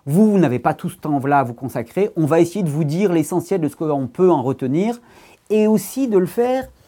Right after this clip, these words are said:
avec un objectif, mais c'est toujours un, <laughs> un défi à chaque dossier, avec l'objectif de se dire dans quelle mesure la façon dont vous, je vais le présenter,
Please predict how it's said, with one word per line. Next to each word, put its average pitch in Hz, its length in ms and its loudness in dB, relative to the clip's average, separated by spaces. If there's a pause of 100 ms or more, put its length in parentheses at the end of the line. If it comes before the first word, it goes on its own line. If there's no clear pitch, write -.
(240)
avec 165 300 2
un 214 100 4
objectif, 185 720 -4 (220)
mais 120 120 -4
c'est 120 140 -8
toujours 139 380 -4
un, 110 260 -6 (280)
<laughs> - 880 -18
un 110 100 -12
défi 139 400 -4
à 113 60 -2
chaque 127 180 -8
dossier, 202 480 -8 (200)
avec 151 220 0
l'objectif 175 340 0
de 147 120 -2
se 135 60 -6
dire 226 300 -4 (300)
dans 165 260 4
quelle 190 200 2
mesure 190 420 -2
la 151 120 -2
façon 190 300 -4
dont 185 120 -4
vous, 147 320 -6 (180)
je 123 100 -16
vais 139 100 -4
le 127 60 -6
présenter, 196 720 -2